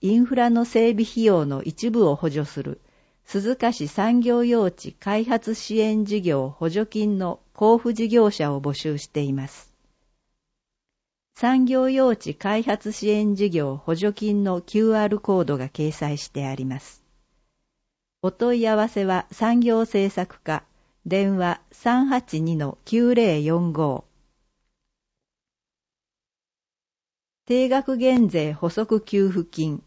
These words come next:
不足額給付の対象者に案内を送付します。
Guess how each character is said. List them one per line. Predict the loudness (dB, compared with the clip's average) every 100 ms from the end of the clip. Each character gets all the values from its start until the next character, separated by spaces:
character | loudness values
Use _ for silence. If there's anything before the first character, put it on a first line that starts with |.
| _ _ _ _ -2
不 |
足 | -2 0 0
額 | 0 -2 -10
給 | 0 2 2
付 | 0
の | -2 0
対 | 0 0
象 | 0 0 0
者 | -2
に | -4 -4
案 | -2 2 4
内 | 4 2 0
を | -2
送 | -2 -4
付 | -4 -8
し | -6
ま | -6 -6
す。 | -14 _